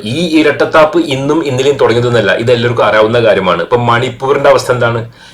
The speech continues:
ഈ മണിപ്പൂരിനെ കുറിച്ചിട്ട് അമിത്ഷാനോട് ഒരു പത്രക്കാരി ചോദ്യം ചോദിച്ചു.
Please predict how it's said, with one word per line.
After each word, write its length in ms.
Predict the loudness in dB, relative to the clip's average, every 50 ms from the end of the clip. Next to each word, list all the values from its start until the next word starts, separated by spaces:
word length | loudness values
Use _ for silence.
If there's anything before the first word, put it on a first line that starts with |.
| -10 -4
ഈ 100 | -2 -2
മണിപ്പൂരിനെ 760 | 0 2 2 2 2 0 -2 -4 -2 0 2 2 4 4 2
കുറിച്ചിട്ട് 800 | 2 2 2 0 0 0 -2 -4 -4 -2 0 2 4 4 2 2 -2 -10 -12 -4 -2
അമിത്ഷാനോട് 800 | -2 0 0 0 -2 -2 -2 0 2 2 4 4 4 4 4 4
ഒരു 200 | 2 2 0 0 0
പത്രക്കാരി 720 | 0 0 0 0 0 0 2 2 2 4 4 2 0 -2 -4 -4
ചോദ്യം 360 | 0 2 2 2 2 2 0
ചോദിച്ചു. 420 | 0 0 0 -2 -4 -8 -10 -10